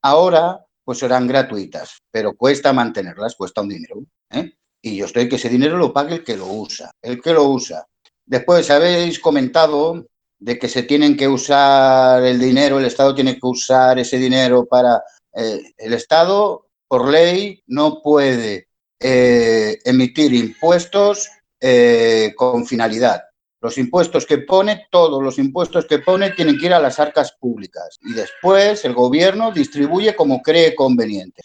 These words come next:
No puede poner un céntimo sanitario en el gasoil, que es lo que le dijeron los jueces. Podrá poner los impuestos al gasoil y lo tiene que recaudar la Hacienda y después destinar el dinero que crea conveniente a la sanidad.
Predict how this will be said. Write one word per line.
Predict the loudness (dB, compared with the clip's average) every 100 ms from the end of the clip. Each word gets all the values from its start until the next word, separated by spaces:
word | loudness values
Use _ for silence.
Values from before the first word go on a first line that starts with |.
| _ -2
No | -2 0
puede | 0 0 0
poner | 2 2 0 -4 _ _ _
un | -2 0
céntimo | 0 -2 0 0 0
sanitario | 0 0 0 2 2 2
en | 0
el | 0
gasoil, | 0 2 2 0 -8 _
que | -4
es |
lo | -4 -2
que | 2
le | 2
dijeron | 2 0 2 2 2 0 -4
los | -6 -6
jueces. | 0 0 0 -8 -20 -20 _ _ _ _ _
Podrá | -4 0 2
poner | 2 0
los | -2 -2
impuestos | -6 -4 -4 -2
al | 0
gasoil | 0 -2 -2
y | 0
lo | 0
tiene | 0 0 0
que |
recaudar | 0 0 0 2 4 2 0 -8 _
la | -2 0 2 2 2 0 0 -4
Hacienda | -8 -6 -6 -6 -8 -12 _
y |
después | -20 -4 2 4 4 -2
destinar | -4 -2 0 0
el | 0
dinero | 0 2 2
que | 0 0
crea | 2 2
conveniente | 0 0 2 0 0 0
a | 0
la | 0
sanidad. | -6 -10 -10 -12